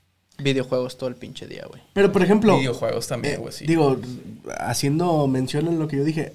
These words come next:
Speaker 2: ¿fueron alguna vez en verano a esos,
Speaker 3: ¿A
Speaker 2: eh,
Speaker 3: cursos de verano?
Speaker 2: Ajá.
Speaker 3: O sea, ¿a cursos como tal? No, güey.
Speaker 2: ¿No?
Speaker 3: O sea, yo, yo que me
Speaker 2: ¿Tú
Speaker 3: dividía
Speaker 2: sí?
Speaker 3: entre esas dos opciones.
Speaker 1: Una vez.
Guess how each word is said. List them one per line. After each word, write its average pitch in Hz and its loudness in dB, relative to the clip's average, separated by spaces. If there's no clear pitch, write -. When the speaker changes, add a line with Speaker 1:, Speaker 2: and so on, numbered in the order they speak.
Speaker 2:
¿fueron 185 -2
alguna 170 0
vez 180 -2
en 131 -2
verano 147 0
a 131 -4
esos, 180 0
Speaker 3:
¿A 127 2
Speaker 2:
eh, 123 -2
Speaker 3:
cursos 123 0
de 180 0
verano? 160 4
Speaker 2:
Ajá. 131 2
Speaker 3:
O - -8
sea, 135 2
¿a 143 0
cursos 180 -2
como 147 -4
tal? 226 0
No, 120 -2
güey. - -6
Speaker 2:
¿No? 131 0
Speaker 3:
O - -2
sea, 135 0
yo, 151 4
yo 156 2
que 170 -4
me 151 -2
Speaker 2:
¿Tú 135 0
Speaker 3:
dividía 151 4
Speaker 2:
sí? 226 6
Speaker 3:
entre 160 2
esas 156 0
dos 147 -4
opciones. 165 -4
Speaker 1:
Una 156 4
vez. 127 0